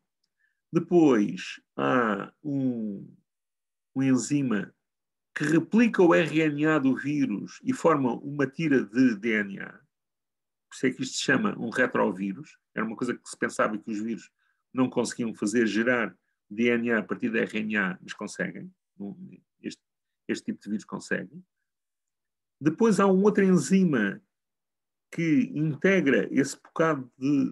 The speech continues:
D N A do vírus no D N A da célula, e aí a célula eh, fica completamente baralhada,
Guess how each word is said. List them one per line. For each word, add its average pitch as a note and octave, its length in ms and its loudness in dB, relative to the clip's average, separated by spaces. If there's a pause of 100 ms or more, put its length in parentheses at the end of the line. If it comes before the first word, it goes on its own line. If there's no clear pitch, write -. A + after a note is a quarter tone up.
D C3 280 2
N C3+ 140 -4
A C3 80 0
do B2+ 140 2
vírus B2+ 280 2
no G3+ 220 4
D D#3+ 240 2
N C3+ 180 -2
A A2+ 320 -4 (360)
da A#2 120 -2
célula, B2 500 -2
e C#3 80 -2
aí D3+ 460 2
a C3+ 60 -2
célula F3 520 2 (880)
eh, - 320 -4
fica F3 420 0
completamente F3 640 0
baralhada, F3 640 2